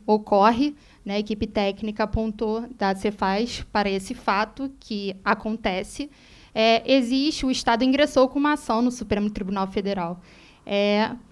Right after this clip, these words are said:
com relação à inconstitucionalidade dessa lei, é, de vício formal e material. E, em decorrência,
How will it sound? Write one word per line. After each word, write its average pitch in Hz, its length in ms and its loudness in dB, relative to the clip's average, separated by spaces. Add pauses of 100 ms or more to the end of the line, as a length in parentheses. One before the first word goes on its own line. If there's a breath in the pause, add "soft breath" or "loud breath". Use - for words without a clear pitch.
(140)
com 262 180 4
relação 269 400 4
à 262 40 4
inconstitucionalidade 254 880 2
dessa 208 320 0
lei, 220 320 0 (380 loud breath)
é, 214 340 2
de 233 160 -2
vício 233 280 -2
formal 214 500 2
e 226 60 4
material. 202 760 0 (580 loud breath)
E, 262 480 4 (300)
em 269 160 8
decorrência, 262 800 6